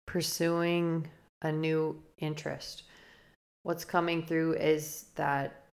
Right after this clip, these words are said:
follow your intuition on this, and happy change is on the horizon, or happy change is in progress right now. So just, again, trust and surrender. <laughs>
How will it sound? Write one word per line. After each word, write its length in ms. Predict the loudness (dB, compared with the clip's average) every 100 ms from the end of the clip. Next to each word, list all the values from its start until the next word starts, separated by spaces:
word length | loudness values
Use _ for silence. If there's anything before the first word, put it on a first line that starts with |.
| -20
follow 800 | 2 4 6 4 2 2 2 -2
your 160 | -4 -4
intuition 680 | -2 -4 -2 0 0 -2 -2
on 300 | 0 0 0
this, 400 | 0 -2 -4 -12 -6
and 720 | -4 -2 -2 -2 -4 -6 -8 -14 -20 -20 _ _ _ _
happy 600 | -10 -2 2 2 2 -4
change 680 | -2 -2 0 0 0 -2 2
is 380 | 4 4 2 -4 -2
on 640 | 0 2 2 0 -2 -6 -10 _ _
the 100 | -2
horizon, 680 | -2 -2 0 0 0 0 0
or 140 | 0
happy 360 | 2 2 2 -2
change 440 | -4 -2 -2 -2
is 160 | -4 -2
in 240 | -2 -4
progress 720 | -6 -2 2 2 0 -2 -4
right 220 | -6 -6 -6
now. 280 | -8 -8 -12
So 240 | -4 -2
just, 460 | 0 0 -2 -8 -14 -20 -20 -20 -20 -20 _ _ _ _
again, 440 | -2 4 6 4 0
trust 540 | 0 4 4 4 2
and 160 | 2 4
surrender. 800 | 4 8 8 8 8 6 8 6 2 -4 -4 -4
<laughs> 120 | -4